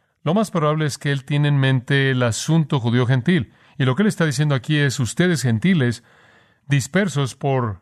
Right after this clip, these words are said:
el mundo gentil, como son identificados en Primera de Pedro uno uno, han recibido fe del mismo valor que los judíos, como la nuestra, como los judíos. Ahora,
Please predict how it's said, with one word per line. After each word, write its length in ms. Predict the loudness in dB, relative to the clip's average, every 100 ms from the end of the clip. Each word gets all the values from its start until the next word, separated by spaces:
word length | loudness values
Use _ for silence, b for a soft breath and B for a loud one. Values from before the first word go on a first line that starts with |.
| _
el 140 | -4 -2
mundo 260 | 0 0
gentil, 560 | 0 0 0 0 -2 -6 b b b b b
como 560 | -4 -2 0 -2 -4 -6
son 200 | -2 0
identificados 600 | -2 -2 -2 0 -2 -2
en 60 | -2
Primera 260 | 0 0
de 20 |
Pedro 220 | 0 0 2
uno 120 | 2
uno, 280 | 2 0 -4 B B
han 140 | 0 0
recibido 600 | -2 -4 -2 -2 -4 b b b b b _ _ _
fe 360 | -6 -2 0
del 160 | 0 0
mismo 260 | 2 2 2
valor 360 | 0 -2 -4
que 120 | -4
los 180 | -4 -2
judíos, 680 | -2 0 2 2 -2 -6 -20 _ _
como 240 | -4 0 2
la 160 | 0
nuestra, 440 | 0 -2 -2 -4 -6
como 160 | -4
los 140 | -4 0
judíos. 420 | 2 2 2 2
Ahora, 260 | 0 0